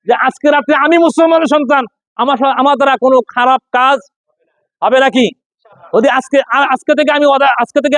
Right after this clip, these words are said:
আমরা, আমি সহ এতটুকু আজকে কমিটমেন্ট, এই বছর নতুন বছরের শুরুতে আমি সামনের থেকে আল্লাহ যদি হায়াতে বাঁচায়, এরপর থেকে, ক্লাসের পর থেকে আমি কারোর সাথে মিথ্যা কথা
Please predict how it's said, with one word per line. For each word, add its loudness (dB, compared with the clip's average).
আমরা, 2
আমি 2
সহ 2
এতটুকু 2
আজকে -2
কমিটমেন্ট, 2
এই 2
বছর 0
নতুন -2
বছরের 2
শুরুতে 2
আমি 2
সামনের 0
থেকে 0
আল্লাহ 2
যদি 0
হায়াতে -2
বাঁচায়, 2
এরপর 0
থেকে, -4
ক্লাসের 2
পর 0
থেকে 0
আমি 0
কারোর 0
সাথে 0
মিথ্যা -2
কথা 0